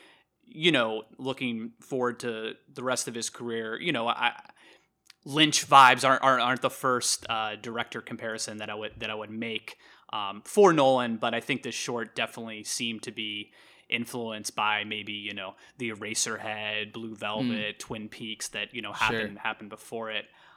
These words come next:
Speaker 1: Um, you know, what do you, what do you think, uh, a Doo-, the Doodlebug short?
Speaker 2: Yeah, I mean, it's a really impressive, s-, uh, I guess you can call it a student film. He wasn't technically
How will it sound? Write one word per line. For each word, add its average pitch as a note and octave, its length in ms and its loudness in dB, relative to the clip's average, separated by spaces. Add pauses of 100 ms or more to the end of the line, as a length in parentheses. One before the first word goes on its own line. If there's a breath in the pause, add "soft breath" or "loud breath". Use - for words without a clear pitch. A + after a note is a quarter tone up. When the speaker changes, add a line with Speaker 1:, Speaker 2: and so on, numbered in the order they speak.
(180 soft breath)
Speaker 1:
Um, A2+ 640 0
you C#3+ 120 8
know, C3+ 60 8
what C#3 140 4
do D#3+ 60 8
you, D3+ 180 2
what C3+ 120 0
do C#3+ 60 0
you C3+ 120 0
think, A#2+ 260 -6
uh, G#2 320 -6
a A2 60 -6
Doo-, A2 240 -10
the - 140 -12
Doodlebug G#2 540 -10
short? G#2+ 340 -10 (380)
Speaker 2:
Yeah, D#3+ 320 4
I B2+ 40 6
mean, C3 160 2
it's C#3 140 0
a F#3 80 4
really B2+ 340 2
impressive, A#2 760 -2 (100)
s-, - 240 -2
uh, G2+ 440 -4
I B2 100 0
guess F#3 200 4
you E3 100 2
can B2+ 160 -2
call A#2 240 2
it G#2+ 100 0
a G#2 60 -4
student A2+ 480 -2
film. A2+ 240 -2
He A#2 80 -4
wasn't A#2 400 0
technically G#2+ 720 -2